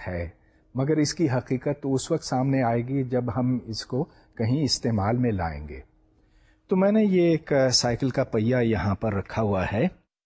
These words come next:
اس کے ساتھ دو ایکسل یوں جوڑے ہیں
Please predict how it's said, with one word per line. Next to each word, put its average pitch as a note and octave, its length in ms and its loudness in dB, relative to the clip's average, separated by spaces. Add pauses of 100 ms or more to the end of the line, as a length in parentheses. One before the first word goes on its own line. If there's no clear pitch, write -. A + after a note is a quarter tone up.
(2000)
اس C3 120 0
کے D#3 100 0
ساتھ C3+ 380 -2 (280)
دو C3 280 0
ایکسل B2 480 0 (320)
یوں C3 160 2
جوڑے G#2+ 340 2
ہیں D3 180 0